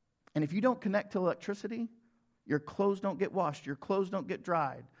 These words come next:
your lights do not come on, you cannot listen to the music on the radio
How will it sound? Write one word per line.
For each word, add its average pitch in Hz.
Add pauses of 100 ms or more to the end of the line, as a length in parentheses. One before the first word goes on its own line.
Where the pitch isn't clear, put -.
(140)
your 165
lights 170
do 202
not 185
come 180
on, 143
you 143
cannot 190
listen 202
to 196
the 180
music 170
on 170
the 160
radio 135